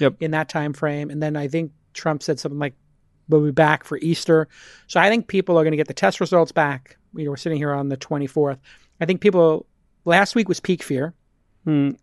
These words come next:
Speaker 2: in my
Speaker 1: I
Speaker 2: mind. It could be this week for people, but I was, I experiencing
Speaker 1: I,
Speaker 2: peak fear
Speaker 1: I,
Speaker 2: last
Speaker 1: I,
Speaker 2: week.
Speaker 1: I, I don't
Speaker 2: What do
Speaker 1: wanna
Speaker 2: you
Speaker 1: be a
Speaker 2: think?
Speaker 1: downer here.
Speaker 2: Okay, go
Speaker 1: Uh,
Speaker 2: ahead.
Speaker 1: but should I be? <laughs>
Speaker 2: Yeah, do
Speaker 1: Okay.
Speaker 2: it. I mean,
Speaker 1: I mean,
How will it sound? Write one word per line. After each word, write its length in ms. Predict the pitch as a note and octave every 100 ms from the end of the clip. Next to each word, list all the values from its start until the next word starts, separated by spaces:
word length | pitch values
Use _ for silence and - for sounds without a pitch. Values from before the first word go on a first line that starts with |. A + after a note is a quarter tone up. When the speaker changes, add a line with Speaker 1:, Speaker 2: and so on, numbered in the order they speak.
| _
Speaker 2:
in 100 | F3
my 120 | D#3+ D3
Speaker 1:
I 20 |
Speaker 2:
mind. 300 | C#3 C#3 C#3+
It 80 | F3
could 160 | - A3+
be 80 |
this 240 | A3+ A3+ -
week 160 | D3
for 100 | -
people, 340 | D3 B2+ C3+ C#3
but 140 | C#3+
I 220 | E3+ F#3 G#3
was, 240 | F3 - E3+
I 120 | D3+ -
experiencing 460 | - - D#3 D3+ C3+
Speaker 1:
I, 60 | D#3
Speaker 2:
peak 100 | -
fear 140 | D3
Speaker 1:
I, 20 |
Speaker 2:
last 320 | D3 D3+ - C3+
Speaker 1:
I, 100 | D3
Speaker 2:
week. 80 | -
Speaker 1:
I, 240 | D#3 D3+ - _ _
I 80 | D3
don't 140 | C#3+ D3+
Speaker 2:
What 60 |
do 60 | C3+
Speaker 1:
wanna 80 | C3+
Speaker 2:
you 20 |
Speaker 1:
be 60 |
a 40 | B2
Speaker 2:
think? 60 | A#2+
Speaker 1:
downer 240 | A#2+ B2
here. 360 | A2+ C3 B2 - -
Speaker 2:
Okay, 180 | D3+ D3
go 60 |
Speaker 1:
Uh, 60 | B2+
Speaker 2:
ahead. 180 | D#3 E3+
Speaker 1:
but 300 | C#3 B2 - _ _ _ _
should 140 | - C3+
I 140 | C3+
be? 200 | D3+ E3 -
<laughs> 100 | -
Speaker 2:
Yeah, 240 | F#3 A4 A#4+
do 160 | C4
Speaker 1:
Okay. 280 | B3+ B4+ -
Speaker 2:
it. 80 | -
I 20 | E3+
mean, 40 | G3
Speaker 1:
I 40 |
mean, 80 | G#3